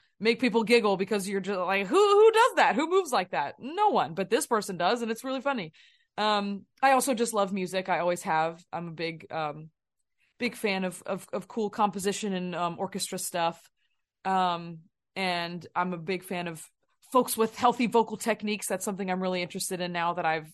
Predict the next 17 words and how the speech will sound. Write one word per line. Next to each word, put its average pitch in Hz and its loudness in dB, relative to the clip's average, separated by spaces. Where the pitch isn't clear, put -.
that 262 2
I 220 6
didn't 240 0
have 208 2
one 202 0
when 202 -4
I 190 0
was 185 -6
younger. 175 -2
Um, 160 0
researching 202 0
that 180 2
has 185 -2
been 175 -2
really 170 -4
cool. 151 -4
Um, 220 4